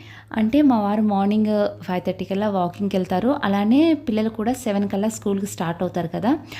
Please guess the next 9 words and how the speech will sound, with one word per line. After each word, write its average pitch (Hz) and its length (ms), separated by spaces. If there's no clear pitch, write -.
అంటే 226 240
వీళ్ళు 220 340
పాచివాకిట్లో 214 840
నుంచి 185 300
బయటికి 196 400
వెళ్ళకూడదు. 170 680
అందుకని 208 640
నేనైతే 226 400
కనుక 240 540